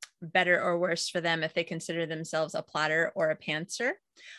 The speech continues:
I think that Scrivener actually is perfect for both of them, but,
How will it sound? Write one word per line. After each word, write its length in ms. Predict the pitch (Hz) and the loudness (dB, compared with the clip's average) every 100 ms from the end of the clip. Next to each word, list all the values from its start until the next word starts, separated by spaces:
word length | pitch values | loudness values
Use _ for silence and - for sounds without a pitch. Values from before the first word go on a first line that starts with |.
| - - _ | -20 -20 _
I 160 | 196 269 | 6 6
think 300 | - 285 - | 2 0 0
that 160 | - | -2
Scrivener 440 | - - 175 170 160 | -2 -2 -2 0 2
actually 560 | 165 160 - 185 175 | 2 0 -2 -2 -2
is 220 | - 175 - | -2 -8 -10
perfect 720 | - 247 214 185 170 - - _ | -2 0 2 0 -2 -4 -14 _
for 360 | 185 160 156 - | 0 0 0 -4
both 320 | 185 196 185 | -2 0 0
of 80 | 240 | -2
them, 240 | 269 349 370 - - - | -2 -2 -4 -10 -20 4
but, 200 | 214 - | 6 6